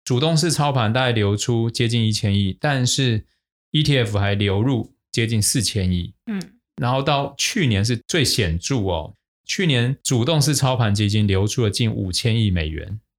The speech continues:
Speaker 1: 然后E T F是流入超过五千亿美元。
Speaker 2: 嗯。
Speaker 1: 一来一往就相差了一兆美元，所以为什么现在这些发基金的金融机构纷纷涌入E T F市场？我觉得主要原因就是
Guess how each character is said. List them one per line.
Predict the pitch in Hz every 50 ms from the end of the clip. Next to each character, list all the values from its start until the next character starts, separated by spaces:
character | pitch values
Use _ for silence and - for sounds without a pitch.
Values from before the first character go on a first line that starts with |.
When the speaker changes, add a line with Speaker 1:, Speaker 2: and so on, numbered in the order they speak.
| _
Speaker 1:
然 | - 107 104 110
后 | 127 131 123 113 - -
E | - 135
T | 123 139 127
F | 107 98 98 117
是 | 113 110
流 | 101 98 92 95
入 | 107 110
超 | - - - 113
过 | 107 107 104
五 | 101 92 82
千 | - - 98 92
亿 | 98 92
美 | 92 87 78
元。 | 78 85 87 - - - _ _ 233
Speaker 2:
嗯。 | 196 175 165 _
Speaker 1:
一 | 165 165
来 | 151 139 127
一 | 131 139
往 | 131 117 98 87 87
就 | 92 - 110 101 92 98 101 117 - _ _
相 | - - - 107 107
差 | 107 - 107 98 95
了 | 95
一 | 92 87
兆 | 87 - 110 98 90
美 | 87 82 82
元， | 82 82 82 80 98 110
所 | - 147 151
以 | 160 143 143 - - _ _ _ _
为 | - 190
什 | 160 127
么 | 123 110
现 | 110 - 147 135
在 | 135 143 135 123 117
这 | - - - 143 123
些 | 123 123 123 123 127
发 | - - 131 127 123 123 123
基 | 127 - - - 123 120
金 | 127 123 120
的 | 110 98 98
金 | 113 - - - 127
融 | 113 107 101
机 | - 107 104
构 | 98 117 107 98 92 - - _ _
纷 | - 143 151 151
纷 | 151 151 143 143 139
涌 | 127 107 90
入 | 92 107 113 120
E | 117
T | 104 113 113
F | 104 101 110
市 | - - 127 101
场？ | 90 - 92 90 104 95
我 | 98 104
觉 | 107 143 143 113
得 | 120 120
主 | - - 110
要 | 113 123
原 | 127 110 104
因 | 107 113
就 | 117 117 110
是 | 107 113 113 110 107 110